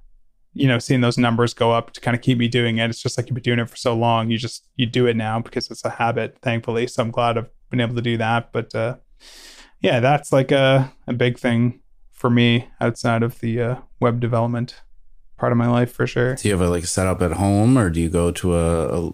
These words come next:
Speaker 2: a gym, or?
Speaker 1: Yeah, I have, like, a, a garage gym that I kinda built together out of different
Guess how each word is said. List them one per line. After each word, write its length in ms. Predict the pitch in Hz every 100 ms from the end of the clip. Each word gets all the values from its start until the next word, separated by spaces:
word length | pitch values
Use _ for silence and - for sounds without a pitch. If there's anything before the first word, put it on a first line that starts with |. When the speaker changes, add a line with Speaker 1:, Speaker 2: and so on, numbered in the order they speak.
| -
Speaker 2:
a 220 | 82 76
gym, 440 | 87 98 104 127
or? 240 | 107 69 -
Speaker 1:
Yeah, 680 | 127 123 120 117 113 117 123
I 20 |
have, 260 | 147 143 131
like, 160 | 127
a, 260 | 120 117 117 _
a 80 | -
garage 540 | 123 117 117 113 117 -
gym 480 | - 120 117 120 -
that 100 | 123
I 60 |
kinda 320 | 123 120 113 _ _ -
built 260 | 139 127
together 400 | - 127 127 127
out 80 | 123
of 80 | 123
different 400 | 127 - 123